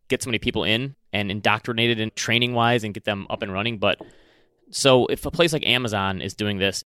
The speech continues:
I think those are the two top employers in the country by far. Amazon setting a minimum wage at fifteen dollars an hour, and Walmart's gonna hopefully start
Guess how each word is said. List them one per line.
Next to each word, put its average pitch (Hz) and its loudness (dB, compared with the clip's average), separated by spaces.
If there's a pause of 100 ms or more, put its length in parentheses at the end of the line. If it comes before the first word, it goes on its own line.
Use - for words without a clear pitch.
I 113 -4
think 107 2
those 120 4
are 107 -4
the 101 -2
two - -6
top 107 2
employers 107 -2 (260)
in 104 -4
the 90 -2
country 113 -2
by 95 2
far. 107 0 (500)
Amazon 120 2
setting 117 4
a - 0
minimum 113 0
wage 110 2
at - -6
fifteen 113 -6
dollars 107 4
an 107 -4
hour, 107 2
and 98 -2
Walmart's 110 0
gonna 101 -4
hopefully 107 -2
start - -2